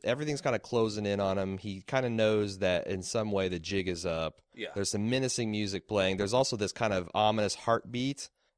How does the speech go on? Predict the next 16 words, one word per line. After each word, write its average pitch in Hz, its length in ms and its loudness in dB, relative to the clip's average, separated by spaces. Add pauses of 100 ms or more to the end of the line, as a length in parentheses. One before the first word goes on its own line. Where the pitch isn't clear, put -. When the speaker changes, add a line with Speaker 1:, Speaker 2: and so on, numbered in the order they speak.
(120)
Speaker 2:
Mm-hmm. - 60 0
Speaker 1:
Uh, 117 240 6
I'm 190 100 2
gonna 190 100 6
ask 170 140 2
you 123 80 -4
this. - 760 0 (560)
Was 135 200 2
I 165 180 4
just 175 220 -2
a 156 80 6
week 139 400 -2 (220)
too 160 220 0
soon 156 440 0
in 95 120 0
discussing 95 760 0